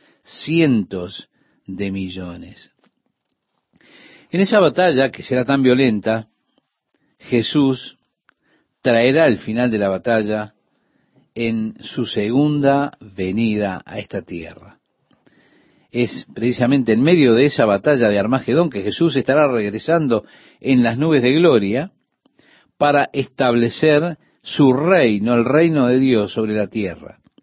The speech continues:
El profeta Zacarías nos dice que ese día él pondrá sus pies sobre el monte de los olivos. Se nos dice que él destruirá al anticristo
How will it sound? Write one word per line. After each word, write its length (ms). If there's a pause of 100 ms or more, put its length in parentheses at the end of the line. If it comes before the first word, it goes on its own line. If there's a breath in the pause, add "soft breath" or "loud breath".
(100)
El 100
profeta 360
Zacarías 420
nos 140
dice 500 (580 soft breath)
que 240
ese 340
día 580 (540 soft breath)
él 240
pondrá 380
sus 280
pies 560 (280 soft breath)
sobre 360
el 100
monte 380
de 120
los 160
olivos. 800 (960)
Se 200
nos 140
dice 340
que 400 (140)
él 260
destruirá 880 (340)
al 400
anticristo 1120